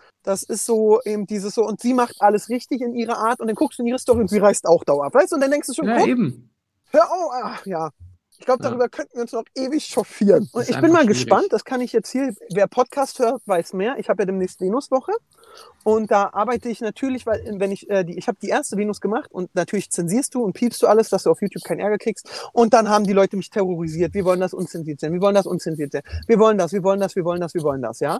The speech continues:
Speaker 2: Mhm.
Speaker 1: So, dann hab ich natürlich mit einer, also seit Jahren arbeite ich immer mit einer Erotikfirma zusammen. Ich hatte an, die in Deutschland sitzt, in Hamburg. Die zahlen in Deutschland Steuern. Da kann man sich nur anmelden, wenn man achtzehn ist.
Speaker 2: Mhm.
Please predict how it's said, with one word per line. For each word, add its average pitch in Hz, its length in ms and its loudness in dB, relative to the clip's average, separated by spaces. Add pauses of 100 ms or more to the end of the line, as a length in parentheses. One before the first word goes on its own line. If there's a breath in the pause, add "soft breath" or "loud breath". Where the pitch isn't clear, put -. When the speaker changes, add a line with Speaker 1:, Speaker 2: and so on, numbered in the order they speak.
Speaker 2:
Mhm. 113 440 4
Speaker 1:
So, 196 140 2
dann 190 180 2
hab 226 100 0
ich 220 100 -4
natürlich 220 300 -2
mit 208 120 0
einer, 196 100 -2
also 180 240 -4
seit 175 220 0
Jahren 196 200 0
arbeite 196 280 0
ich - 80 -8
immer 202 140 -4
mit 190 120 -8
einer 175 100 -10
Erotikfirma 220 640 -4
zusammen. 277 340 -2
Ich - 180 -6
hatte 196 200 2
an, 208 200 -2 (100)
die 214 180 0
in 196 120 2
Deutschland 190 480 4
sitzt, - 280 -4
in 262 160 4
Hamburg. 202 380 4
Die 196 100 -6
zahlen 247 220 0
in 233 80 -2
Deutschland 214 360 0
Steuern. 165 400 4 (300 loud breath)
Da 190 120 -2
kann 262 200 -4
man 277 140 -6
sich 226 160 -8
nur 269 240 -6
anmelden, 240 320 -8
wenn 226 80 -6
man 220 120 -8 (140)
achtzehn - 580 -6
ist. - 360 -8
Speaker 2:
Mhm. 147 380 2